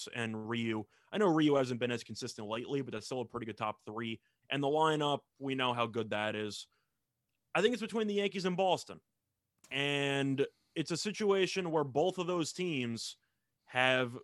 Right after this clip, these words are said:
very similar flaws because the bullpens, not as good as they should be. The rotations, they have really one guy. Of course, Cole's been better than Chris Sale,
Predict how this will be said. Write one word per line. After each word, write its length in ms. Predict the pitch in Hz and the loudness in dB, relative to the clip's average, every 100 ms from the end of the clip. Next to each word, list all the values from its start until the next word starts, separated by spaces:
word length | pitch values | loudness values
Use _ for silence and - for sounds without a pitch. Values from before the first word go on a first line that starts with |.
| _ _ | _ _
very 500 | 117 127 156 185 180 | -6 0 4 4 0
similar 560 | - 170 165 165 156 131 | -2 -4 -2 0 0 -2
flaws 800 | - 139 143 117 98 - - - - | -4 -2 2 2 0 -8 -14 -16 -12
because 680 | 107 123 120 117 110 - - _ _ _ _ _ | -8 -2 -2 -2 -4 -8 -12 _ _ _ _ _
the 60 | |
bullpens, 920 | 120 143 190 190 202 208 208 208 - - _ _ _ _ _ | 0 2 2 2 2 2 0 -2 -6 -8 _ _ _ _ _
not 260 | 110 123 165 | -2 2 4
as 80 | 156 | 4
good 140 | 180 | 4
as 100 | 165 | 4
they 120 | 165 | 0
should 280 | 156 170 175 | 0 0 0
be. 280 | 190 190 180 _ _ _ _ - | -2 -4 -8 _ _ _ _ -2
The 60 | |
rotations, 800 | 131 123 139 165 185 208 196 190 - | 0 0 2 0 2 0 -2 -4 0
they 120 | 135 | 2
have 240 | 135 120 | 2 2
really 340 | 117 160 160 139 | -2 0 2 0
one 440 | 113 120 143 151 | 0 0 0 0
guy. 340 | 127 113 143 | 2 4 4
Of 140 | 156 123 | 2 -2
course, 320 | - 165 139 | -2 0 0
Cole's 300 | - 147 131 | -2 -2 -2
been 140 | 127 | -2
better 200 | 120 123 | 2 2
than 160 | 120 117 | 0 -4
Chris 300 | - 120 104 | -6 -8 -6
Sale, 420 | - 180 113 101 | -2 0 0 -4